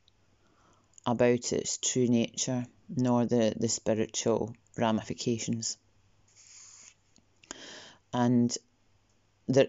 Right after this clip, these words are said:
is incredible power in relentless fear-mongering, and it's a mass global delusion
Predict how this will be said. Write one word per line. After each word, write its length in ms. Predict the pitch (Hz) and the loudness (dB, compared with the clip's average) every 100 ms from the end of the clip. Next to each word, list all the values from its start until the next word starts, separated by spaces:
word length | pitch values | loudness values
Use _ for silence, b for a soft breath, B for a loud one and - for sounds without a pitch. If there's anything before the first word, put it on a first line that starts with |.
| - | 4
is 240 | 180 160 | 2 2
incredible 580 | - 123 - 143 147 123 | -4 -2 2 2 2 0
power 480 | - - 139 139 110 | 0 2 2 2 0
in 180 | - 123 | -2 0
relentless 1040 | 120 120 117 135 147 - 127 123 - - - | 2 4 6 6 4 0 0 0 0 -6 -10
fear-mongering, 1080 | - 151 143 151 160 143 135 131 117 98 90 B B B B B B | -4 2 4 4 2 2 2 4 4 0 -6 B B B B B B
and 100 | - 127 | 0 2
it's 160 | - | 0
a 60 | 135 | -2
mass 640 | 139 147 160 156 - - - 120 | 0 2 2 0 -4 -6 -8 -2
global 600 | 131 123 135 123 123 120 - | 2 6 6 6 4 4 0
delusion 720 | 113 110 107 147 240 139 | 0 2 4 2 2 -2